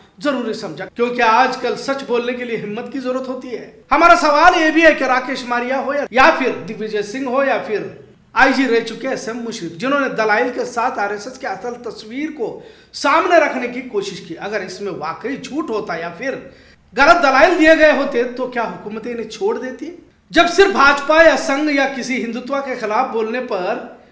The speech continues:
या वीडियो पोस्ट अपलोड करने पर मुकदमे दायर किए जाते हैं, फिर इन पर कार्रवाई क्यों नहीं की गई? या फिर इसे सच समझ लिया जाए? आज भी साबिक मुंबई पुलिस आईजी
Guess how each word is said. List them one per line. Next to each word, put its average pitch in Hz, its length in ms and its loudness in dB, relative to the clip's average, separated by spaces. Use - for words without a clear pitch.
या 233 140 0
वीडियो 226 420 -4
पोस्ट 247 340 -4
अपलोड 240 500 -2
करने 247 260 -2
पर 220 240 -6
मुकदमे 240 460 -2
दायर 302 240 6
किए 262 200 -6
जाते 214 260 -2
हैं, 214 340 -8
फिर 233 140 -8
इन 214 120 -6
पर 214 180 -8
कार्रवाई 196 360 -4
क्यों 202 340 -6
नहीं 175 140 -6
की 165 160 -12
गई? 127 220 -16
या 214 140 0
फिर 226 200 -8
इसे 196 220 -8
सच - 240 -14
समझ 226 240 -8
लिया 247 220 -2
जाए? 262 240 -6
आज 311 280 4
भी 330 200 4
साबिक 262 380 0
मुंबई 240 280 -4
पुलिस 247 340 -10
आईजी 220 400 -8